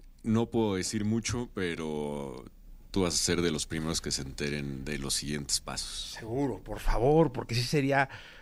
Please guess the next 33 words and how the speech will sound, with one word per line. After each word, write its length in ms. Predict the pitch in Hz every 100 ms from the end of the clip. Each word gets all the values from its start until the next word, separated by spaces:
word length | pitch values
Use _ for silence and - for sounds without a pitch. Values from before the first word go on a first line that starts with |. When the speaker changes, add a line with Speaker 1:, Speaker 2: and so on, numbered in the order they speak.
| -
Speaker 2:
eh, 420 | - 135 131 127 127
aparte 280 | - 208 196
me 80 |
daría 200 | 135 131
muchísimo 460 | 143 139 143 131 127
gusto, 300 | 120 135 -
insisto, 380 | 120 139 - 135
porque 240 | 127 -
no 120 | 120
hay 80 | 156
nada 300 | 156 156 147
mejor 400 | 139 107 139 131
que 120 | -
ver 260 | 117 127 123
crecer 320 | 123 107 120
un 80 | 123
proyecto 640 | 120 107 123 - 143 151 156 - - - -
auténtico, 580 | 120 143 135 135 -
original, 720 | 127 110 - 110 131 131 147 - -
eh, 680 | - 120 113 110 110 107 110 -
en 160 | 120
el 100 | 113
cual, 600 | - 139 147 147 117 101 -
pff, 400 | - - - -
ves 220 | 120 113
todo 100 | 131
el 80 | 113
trabajo 380 | - 104 107 113
que 80 | 113
hay 60 |
detrás 360 | 107 127 175 - - - - - - - -
y 80 | -
Speaker 1:
Gracias. 100 | 120